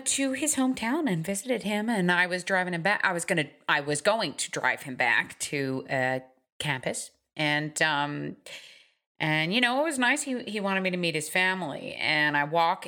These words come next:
into their home, and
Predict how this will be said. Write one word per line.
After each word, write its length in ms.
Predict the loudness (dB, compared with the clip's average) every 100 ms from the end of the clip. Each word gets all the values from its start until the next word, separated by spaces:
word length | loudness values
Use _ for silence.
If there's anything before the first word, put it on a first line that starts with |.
| 0
into 1300 | 0 0 -2 -6 -8 -6 -2 0 2 0 -2 -8 -14 _ _ _ 0
their 400 | 2 2 0 -6 -14 _ _ _ _ _ -6
home, 460 | -2 -2 -2 -4 -6 _ _ _ -4
and 580 | 0 0 0 -2 -4